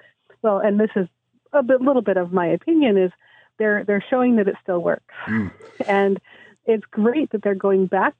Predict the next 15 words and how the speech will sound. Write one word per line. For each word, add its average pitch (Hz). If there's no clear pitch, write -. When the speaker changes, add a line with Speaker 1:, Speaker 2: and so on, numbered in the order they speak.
Speaker 1:
to 269
the 233
moon 185
and 180
especially 214
targeting 185
that 170
south 190
re-, 220
South 208
Polar 185
region 196
where 202
there 190
is 202